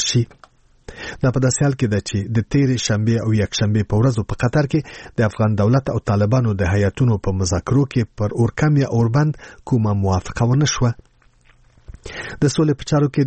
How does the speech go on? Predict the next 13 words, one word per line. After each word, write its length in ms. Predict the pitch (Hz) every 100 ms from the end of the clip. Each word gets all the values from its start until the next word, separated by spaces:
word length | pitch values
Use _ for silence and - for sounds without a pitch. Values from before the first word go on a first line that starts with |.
| 123
د 80 | 104
دولت 340 | 107 147 -
وزارت 400 | 110 98 120 139
وایي، 160 | 110 101
تمه 320 | - 139 143
لري 200 | 139 143
چې 280 | 135 143 131
د 140 | 113 -
خبرو 320 | 107 113 104
په 120 | - 98
بل 140 | 107 98
پړاو 320 | 107 127 139
کې 120 | 139